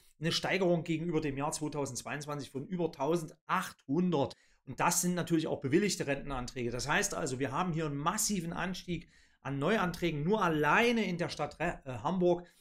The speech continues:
äh, in gesamt Deutschland werden wir uns wohl wahrscheinlich dieses Jahr zweitausendvierundzwanzig auf rund eine Million neue Rentnerinnen und Rentner freuen dürfen.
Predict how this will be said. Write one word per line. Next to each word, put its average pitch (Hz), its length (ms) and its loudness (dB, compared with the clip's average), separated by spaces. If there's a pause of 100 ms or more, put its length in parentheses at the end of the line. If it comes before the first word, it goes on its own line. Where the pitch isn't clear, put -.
(220)
äh, 156 240 -2
in 165 100 -4
gesamt 151 480 0
Deutschland 147 520 -2
werden 160 320 2
wir 147 120 0
uns 143 300 -4
wohl 131 180 2
wahrscheinlich 131 540 -2
dieses 214 400 0
Jahr 170 180 -2
zweitausendvierundzwanzig 135 1080 -6 (480)
auf 117 180 -6
rund 170 420 2
eine 233 300 2
Million 175 640 4 (520)
neue 165 840 4
Rentnerinnen 202 500 0
und 156 140 -4
Rentner 180 320 -2
freuen 185 340 0
dürfen. 139 320 -4